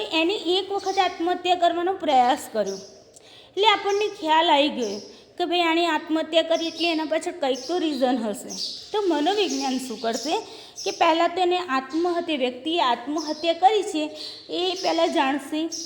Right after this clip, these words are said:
પછી એણે શા માટે આત્મહત્યા કરી એનું સ્પષ્ટીકરણ કરશે, એને એવી કઈ કઈ તકલીફો હતી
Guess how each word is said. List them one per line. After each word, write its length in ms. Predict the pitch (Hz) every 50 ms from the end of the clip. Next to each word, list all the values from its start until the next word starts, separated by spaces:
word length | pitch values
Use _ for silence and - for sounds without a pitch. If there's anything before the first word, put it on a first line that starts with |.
| - - - - - - _ _
પછી 480 | - 311 294 302 - 392 381 370 381 - - - - - - - -
એણે 500 | 262 294 311 320 381 415 440 466 480 427
શા 420 | - - - - 349 339 349 403
માટે 380 | 440 440 392 370 - - 381 359
આત્મહત્યા 720 | - 262 262 - 262 277 285 254 277 277 - 262 233 233
કરી 280 | 233 - 208 180 175 - - - - - - - - - - - - - -
એનું 220 | 247 269 285 311
સ્પષ્ટીકરણ 880 | 285 - - 254 254 262 254 - - 320 311 320 339 320 320 330 339 330
કરશે, 460 | 330 311 311 302 - 311 302 311 311 - - - - - - - 240
એને 220 | 254 285 294 302
એવી 200 | 294 285 285 294
કઈ 240 | 294 - 269 262 254
કઈ 200 | 254 294 311 311
તકલીફો 600 | - 302 302 302 311 320 311 302 - 302 302 302
હતી 440 | 294 302 311 311 311 302 311 -